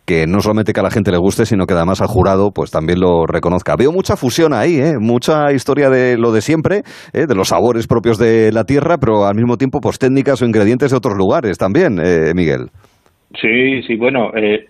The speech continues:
Speaker 2: en Aragón, que es donde estamos nosotros
Speaker 1: Sí,
Speaker 2: con
Speaker 1: sí.
Speaker 2: el, con el periódico, con El Gastrónomo y donde tomamos el pulso día a día de las cocinas, eh, de los restaurantes, de los establecimientos, eh, cada día tenemos más esa fusión de cocinas,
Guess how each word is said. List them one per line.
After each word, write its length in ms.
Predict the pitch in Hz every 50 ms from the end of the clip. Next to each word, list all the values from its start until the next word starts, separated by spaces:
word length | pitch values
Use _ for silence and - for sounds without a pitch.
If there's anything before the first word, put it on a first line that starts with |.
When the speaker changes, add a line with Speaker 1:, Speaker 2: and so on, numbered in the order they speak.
| _ _
Speaker 2:
en 460 | - - - - - - 117 107 110
Aragón, 600 | 113 110 110 110 120 139 156 156 185 196 170 131
que 680 | 113 113 107 - - - - - - _ _ _ - 101
es 80 | 90 -
donde 260 | 98 98 98 101 101
estamos 360 | 101 - 95 98 101 104 104
nosotros 400 | 98 98 95 - 117 - - 127 120
Speaker 1:
Sí, 60 | 92
Speaker 2:
con 100 | 98 98
Speaker 1:
sí. 100 | 98 101
Speaker 2:
el, 420 | 98 95 95 92 90 92 92 90 - -
con 160 | - 98 92
el 120 | 95 90 -
periódico, 480 | - 95 104 110 120 131 127 135 135
con 120 | 120 113 101
El 60 | 90
Gastrónomo 680 | 98 - - - 117 127 139 147 143 139 131 120 110
y 120 | 104 101 92
donde 280 | 95 95 92 92 95
tomamos 440 | - - 92 92 101 113 117 117 - 110
el 80 | 95
pulso 340 | - - 117 110 - - 107
día 280 | 98 107 107 107 104 104
a 40 |
día 320 | 101 113 131 131 120 104 - - - - - - - - - -
de 120 | - 87
las 300 | 92 95 95 95 92 - -
cocinas, 640 | - 101 - - 107 101 104 110 110 104 101 95 - -
eh, 360 | - 101 98 95 92 92 87 - - - - - _ _ _ -
de 220 | - 87 90 87
los 240 | 85 87 85 85 - - -
restaurantes, 560 | 92 87 - - 85 87 95 107 113 - 131
de 80 | 110 98
los 120 | 90 85
establecimientos, 920 | - - 95 95 98 92 - 113 104 110 123 131 131 139 160 151 143 - - - - - - _ -
eh, 300 | 107 104 104 107 - -
cada 180 | - 113 110 107
día 200 | 107 123 143 147
tenemos 360 | - 151 131 127 131 135 123
más 160 | 123 135 131 131
esa 180 | 131 - 135 117
fusión 360 | - - 110 - - 123 127
de 100 | 127 120
cocinas, 560 | - 107 101 - - 123 117 131 127 127 117